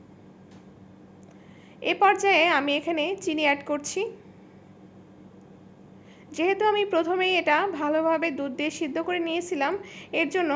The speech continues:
এই পর্যায়ে কিন্তু কোনো দুধ না দিলেও চলবে। আমি এখানে just চিনি অ্যাড করলাম। আর এখন চিনিটা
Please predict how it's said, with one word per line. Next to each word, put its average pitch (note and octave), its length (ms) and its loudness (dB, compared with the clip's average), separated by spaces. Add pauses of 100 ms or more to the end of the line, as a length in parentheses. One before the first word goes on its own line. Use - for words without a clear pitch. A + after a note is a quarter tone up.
(220)
এই C#4+ 120 -4
পর্যায়ে C#4+ 380 0
কিন্তু D#4+ 160 -4 (100)
কোনো D#4+ 120 -2 (120)
দুধ C#4+ 160 -2 (160)
না A#3+ 80 2 (100)
দিলেও C#4+ 220 0 (100)
চলবে। F4 300 0 (500)
আমি E4 220 2
এখানে G4 220 0 (100)
just F4 200 -2 (140)
চিনি D4+ 280 -2
অ্যাড D4+ 140 2 (100)
করলাম। D#4 300 2 (580)
আর B3+ 80 4 (100)
এখন E4+ 220 -2 (460)
চিনিটা F4 360 4